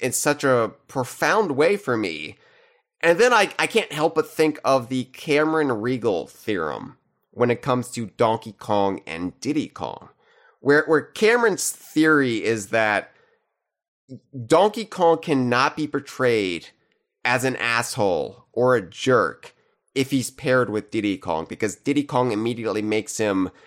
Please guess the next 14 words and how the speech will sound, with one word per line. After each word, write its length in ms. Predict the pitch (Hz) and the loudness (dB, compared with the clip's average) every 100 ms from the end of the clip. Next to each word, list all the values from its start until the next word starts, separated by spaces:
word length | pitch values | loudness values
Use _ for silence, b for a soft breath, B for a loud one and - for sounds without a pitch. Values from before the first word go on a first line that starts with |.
| b | b
this 200 | 127 - | -8 -6
responsible 1040 | 113 104 - - 123 127 - 92 101 85 85 | -6 -6 -4 -2 0 0 -4 -2 0 0 -2
or 140 | 104 | -4
semi-responsible 1200 | - - 151 139 113 101 98 - 101 95 - 95 | -4 2 4 4 2 0 -6 -4 -4 -6 -6 -6
mentor 880 | 92 92 107 104 - 90 73 50 - b b b b b _ 127 | -4 -2 -4 -4 -4 -2 -2 -4 -12 b b b b b _ -2
and, 300 | 127 131 131 | 0 0 -2
and 160 | 127 | -2
someone 480 | - 165 147 143 131 | 0 2 4 4 2
that 160 | 120 98 | 0 0
Diddy 200 | 135 120 | -2 -4
Kong 360 | 127 120 113 | -2 -2 0
wants 320 | 107 117 120 - | 0 0 -2 -4
to 160 | 95 | -4
emulate. 580 | 98 107 92 80 67 | -2 -2 -2 -4 -6